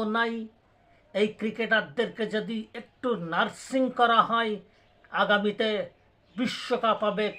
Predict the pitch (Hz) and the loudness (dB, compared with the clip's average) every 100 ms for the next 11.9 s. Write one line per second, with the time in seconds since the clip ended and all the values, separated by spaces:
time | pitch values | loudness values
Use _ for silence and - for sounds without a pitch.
0 | - 214 208 208 190 - 202 190 165 196 | -6 -2 0 0 -2 0 2 2 0 0
1 | 190 - 185 202 190 180 - - _ - | 0 -4 -2 2 2 2 -8 -20 _ -2
2 | 208 190 175 170 151 - _ - _ _ | 0 2 0 -4 -4 -10 _ -20 _ _
3 | _ _ - 185 196 208 190 196 202 202 | _ _ -4 -2 0 0 4 4 4 2
4 | 180 208 - 220 214 180 - _ _ _ | 2 0 0 0 0 -4 -10 _ _ _
5 | _ _ _ - 214 214 220 220 202 147 | _ _ _ -6 -4 2 4 6 4 2
6 | 214 208 196 - 220 214 202 - 190 190 | 0 0 -2 -8 -4 -4 -4 -6 2 2
7 | 196 233 220 220 214 202 - 220 214 - | 4 0 4 6 6 6 2 -2 -4 -2
8 | 202 202 202 214 208 196 - - _ _ | -2 0 0 -2 -2 -4 -8 -20 _ _
9 | - 226 226 - 156 202 185 175 208 254 | -4 2 4 2 2 4 6 4 2 2
10 | - _ _ _ _ - 185 180 202 - | -8 _ _ _ _ -4 -2 0 -2 -2
11 | 190 202 190 220 190 143 190 220 226 | 0 0 0 2 2 2 0 2 0